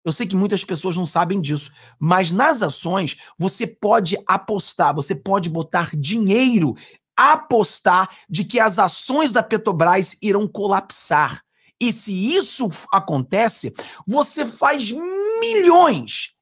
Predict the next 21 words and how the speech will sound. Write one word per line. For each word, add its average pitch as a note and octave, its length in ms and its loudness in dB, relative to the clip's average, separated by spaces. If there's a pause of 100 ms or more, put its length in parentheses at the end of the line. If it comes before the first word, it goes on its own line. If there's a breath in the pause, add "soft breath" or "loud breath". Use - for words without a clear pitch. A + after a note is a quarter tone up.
Então A#3+ 240 0
a D#4 80 0
corrupção, A3+ 800 -2 (220 loud breath)
ela D4+ 160 2
é D4+ 40 0
muito F4 840 0
mais A#3 500 4
do G3 100 0
que G#3+ 120 -2
você F#3+ 260 0
pensa. C#3+ 540 -4 (340 soft breath)
Claramente, D4+ 1200 4 (180 loud breath)
muita G4 800 4
pessoa A#3+ 540 0
encheu D4 840 0
o A3 40 -8
rabo A#3+ 560 2
de A3 140 0
dinheiro G3+ 600 4 (260 loud breath)
com C4+ 200 2
a A#3 140 0